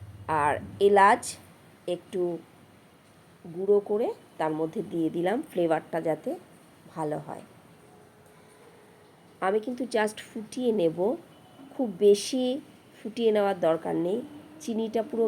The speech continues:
মেল্ট হয়ে গেলে আর ফুটে উঠলেই একটা ঘন শিরা তৈরি হবে। ঘন শিরা তৈরি করে নিলাম। এবার এর মধ্যে গ্যাসের ফ্লেম অফ করে অল্প করে লেবুর রস দিয়ে দিলাম,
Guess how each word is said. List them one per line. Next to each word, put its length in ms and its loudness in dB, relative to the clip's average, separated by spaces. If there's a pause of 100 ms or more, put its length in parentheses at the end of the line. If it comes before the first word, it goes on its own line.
(120)
মেল্ট 260 0 (100)
হয়ে 260 2
গেলে 200 2 (440)
আর 80 -2 (120)
ফুটে 320 -6 (100)
উঠলেই 380 -2 (420)
একটা 280 -4 (220)
ঘন 320 0 (240)
শিরা 260 0 (140)
তৈরি 320 -2
হবে। 220 -10 (1600)
ঘন 220 -2 (180)
শিরা 260 2 (720)
তৈরি 340 2
করে 240 -4
নিলাম। 220 -2 (1040)
এবার 200 4 (120)
এর 160 0
মধ্যে 360 -2 (760)
গ্যাসের 440 0
ফ্লেম 220 -4 (120)
অফ 80 -2 (160)
করে 180 0 (460)
অল্প 200 0 (160)
করে 160 -2 (120)
লেবুর 300 -2 (100)
রস 220 4 (120)
দিয়ে 240 -6
দিলাম, 240 -2